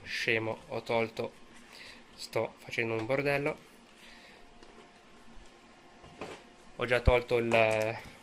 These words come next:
il nastro che, e qui andiamo a vedere un po'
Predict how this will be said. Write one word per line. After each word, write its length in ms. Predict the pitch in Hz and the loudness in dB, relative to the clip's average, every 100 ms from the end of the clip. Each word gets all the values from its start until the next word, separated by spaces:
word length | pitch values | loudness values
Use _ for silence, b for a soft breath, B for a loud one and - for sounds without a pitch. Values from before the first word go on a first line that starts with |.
| B - - - - | B -18 -20 -20 -10
il 120 | 117 | 0
nastro 520 | 117 120 - 120 110 | 2 2 2 -2 -4
che, 240 | - 113 110 B B B B | -2 -4 -4 B B B B
e 160 | 160 160 | -4 -2
qui 200 | 160 143 - | -4 -4 -4
andiamo 460 | 139 131 135 147 | -6 -4 -4 -4
a 160 | 143 135 | -4 -4
vedere 460 | 156 147 139 135 | -4 -2 -2 0
un 180 | 143 147 | 0 0
po' 200 | - 131 | 0 -2